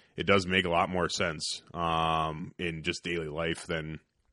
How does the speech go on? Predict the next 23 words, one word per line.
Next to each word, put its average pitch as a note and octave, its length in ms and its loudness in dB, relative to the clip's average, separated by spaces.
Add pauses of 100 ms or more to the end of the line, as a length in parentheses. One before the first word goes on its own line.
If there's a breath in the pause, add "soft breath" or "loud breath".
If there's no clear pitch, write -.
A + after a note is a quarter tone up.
(420)
I F#2+ 180 6
really E2+ 260 4
gave D#2 180 -6
it - 60 -12
credit - 240 -8
for D#2+ 200 -4
personally. D#2+ 520 -6
So D2+ 360 -6 (320 soft breath)
I'm E2+ 440 -4
glad E2+ 280 4
I, E2 320 0
I'm, G2 200 -2 (100)
I'm G2 200 0
glad G2+ 260 10
I G2+ 80 8
had G2 200 4
you F2+ 120 2
on F2+ 180 2
and E2 120 -6
talked F2 280 0
to F2+ 60 -4
me, E2+ 280 -2 (600 soft breath)
uh, D#2 440 6